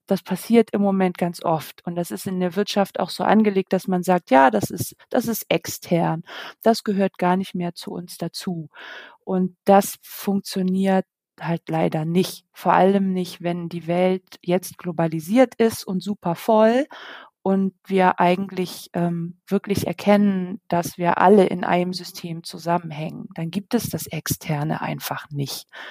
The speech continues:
Und das muss man in den Bilanzen anerkennen.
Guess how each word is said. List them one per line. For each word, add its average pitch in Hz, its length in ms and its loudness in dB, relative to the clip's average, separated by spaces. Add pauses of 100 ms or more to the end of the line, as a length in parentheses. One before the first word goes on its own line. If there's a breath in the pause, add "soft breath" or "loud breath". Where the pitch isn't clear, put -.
(220 loud breath)
Und 170 140 -6
das 165 200 -2
muss 208 260 0
man 233 160 2
in 233 140 -2
den 220 160 2
Bilanzen 208 680 2 (380 loud breath)
anerkennen. 285 680 2